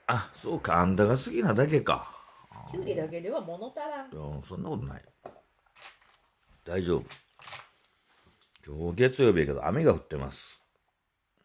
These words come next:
Speaker 1: うん。まあ、僕はね、今日仕事あるんやけどね、まだ行かないので、ゆっくりできます。はい。我が家のはね、だい-、今、週、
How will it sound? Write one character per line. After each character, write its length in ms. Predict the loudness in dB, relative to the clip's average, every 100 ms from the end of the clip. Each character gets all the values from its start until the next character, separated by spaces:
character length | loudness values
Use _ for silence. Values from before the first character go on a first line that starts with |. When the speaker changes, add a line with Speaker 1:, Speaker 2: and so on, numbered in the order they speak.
| -20 -20 _ _ _ _ -12
Speaker 1:
う 40 |
ん。 40 | -8
ま 80 | -4
あ、 20 |
僕 240 | -4 0
は 120 | 2
ね、 200 | 4 2 0
今 100 | -4
日 60 |
仕 60 | -2
事 520 | -2 2 2 2 2
あ 40 | 0
る 60 |
ん 40 | 0
や 100 | -2
け 60 |
ど 100 | -4
ね、 220 | -6 -8 -12
ま 120 | -6
だ 160 | -2 -2
行 80 | -2
か 100 | -2
な 160 | -2
い 60 | -4
の 120 | -6
で、 120 | -6
ゆ 60 | -6
っ 20 |
く 180 | -6 -10
り 100 | -6
で 120 | -4
き 60 | -4
ま 100 | -8
す。 360 | -10 -16 -20 _ _ _ _ _ _ _ _ _ _ _ _ _ _ _ _
は 180 | _
い。 80 | -20 _ _ _ _ _ _ _
我 200 | -8 -4
が 100 | 0
家 120 | 0
の 300 | -2 -10 -16 -20
は 80 | _
ね、 260 | -20 -20 -20 _ _ _ _ _
だ 80 | -16
い-、 80 | -16 -14 -16 -10
今、 480 | -2 0 4 2 2 -6 _ _ _ _ _ _ _ _ _ _ _
週、 280 | -12 -4